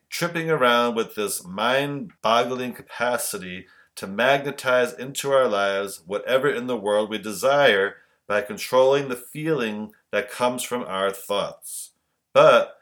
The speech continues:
because we exist on this planet in a predominantly low-frequency field of energy, born of over six billion people who are vibrating more feelings of stress and fearfulness than joy, we involuntarily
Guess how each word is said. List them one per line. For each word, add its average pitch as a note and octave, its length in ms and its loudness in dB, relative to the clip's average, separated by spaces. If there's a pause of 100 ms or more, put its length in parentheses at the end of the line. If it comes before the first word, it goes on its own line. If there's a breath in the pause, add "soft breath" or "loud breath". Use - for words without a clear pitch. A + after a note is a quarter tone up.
(240 soft breath)
because D3+ 500 4
we C3+ 140 0
exist B2+ 520 -2
on A2+ 160 -4
this G#2+ 160 -6
planet B2 580 -2 (200 soft breath)
in G#2 100 -6
a G#2 60 -2
predominantly A2+ 760 2
low-frequency A#2+ 1000 -2
field A#2 300 -2
of G2+ 160 -4
energy, G2 600 -4 (380 soft breath)
born C3 260 6
of A#2 140 2
over G#2 200 0
six - 420 -6
billion C3 540 -2
people F#2+ 680 -10 (160)
who A2+ 120 -4
are A2 200 4
vibrating A2+ 600 2
more A#2 280 4
feelings A#2+ 540 -4
of G2 100 -6
stress - 600 -2
and G2+ 180 -10
fearfulness A2+ 720 -6
than G2 260 -6
joy, F#2+ 580 2 (500 soft breath)
we A2+ 180 -6
involuntarily C3 1300 2